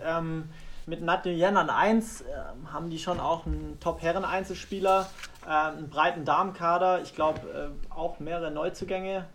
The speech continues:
ähm, auch jüngere. Also ich denk, dass Refrath auch definitiv wieder oben dabei ist. Ähm,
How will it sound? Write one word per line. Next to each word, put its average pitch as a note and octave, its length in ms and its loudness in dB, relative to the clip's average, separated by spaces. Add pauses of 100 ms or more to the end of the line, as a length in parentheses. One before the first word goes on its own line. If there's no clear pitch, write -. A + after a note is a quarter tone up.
(340)
ähm, D3+ 680 -8 (460)
auch D3 180 0
jüngere. F#3+ 600 4 (420)
Also D3+ 160 0
ich D#3 80 -10
denk, F#3+ 220 6
dass E3+ 200 8
Refrath F3 380 6
auch E3+ 180 6
definitiv F3+ 580 0
wieder D#3 180 0
oben D#3+ 200 -2
dabei D3 360 4
ist. F#3+ 320 -2
Ähm, D3+ 760 -6